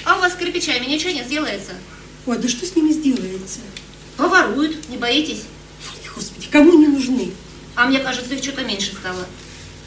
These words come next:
Speaker 2: Да? Вроде и правда меньше стало.
Speaker 1: Я
Speaker 2: Вот.
Speaker 1: к чему это говорю? Сейчас к зиме все печки перекладывают. И мы вон переложили. Так чтоб на нас не подумали.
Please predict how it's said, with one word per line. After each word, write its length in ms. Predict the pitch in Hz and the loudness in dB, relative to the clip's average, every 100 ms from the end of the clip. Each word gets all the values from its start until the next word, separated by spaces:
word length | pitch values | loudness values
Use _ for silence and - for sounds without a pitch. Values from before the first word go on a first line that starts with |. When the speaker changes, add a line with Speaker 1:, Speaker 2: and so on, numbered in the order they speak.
| - - | -10 -2
Speaker 2:
Да? 280 | 247 302 392 - - - - - - - - - - - - - | 4 6 4 0 -12 -14 -14 -14 -14 -16 -16 -18 -18 -16 -18 -14
Вроде 300 | 202 202 175 | -6 -4 -2
и 60 | 196 | -2
правда 380 | - 285 262 302 | 4 4 8 10
меньше 380 | 302 285 - 285 | 10 8 4 -4
стало. 380 | - 269 262 254 - - - - - - - | -2 -2 -2 -4 -14 -18 -16 -16 -16 -18 -2
Speaker 1:
Я 160 | 262 311 | 4 4
Speaker 2:
Вот. 60 | |
Speaker 1:
к 40 | 330 | 4
чему 260 | 370 320 427 | 4 6 6
это 220 | 427 403 | 4 2
говорю? 380 | 370 370 302 - - - - | 2 2 0 -2 -4 -4 0
Сейчас 200 | - 339 | 2 2
к 40 | |
зиме 240 | 294 339 359 | 2 2 2
все 160 | 339 339 | 2 2
печки 280 | 339 - | 4 2
перекладывают. 600 | 277 240 214 185 156 151 147 - - | 0 -4 -4 -6 -6 -8 -8 -10 2
И 100 | 349 | 4
мы 140 | 330 | 6
вон 160 | 240 277 | 4 2
переложили. 600 | 311 302 302 302 285 269 240 - - | 2 2 2 2 -2 -4 -8 -10 -8
Так 100 | 240 | -6
чтоб 200 | 320 311 | -4 0
на 80 | 320 | 0
нас 180 | 262 | 0
не 100 | 277 | 0
подумали. 460 | 302 - 240 196 165 | 0 -2 -4 -6 -6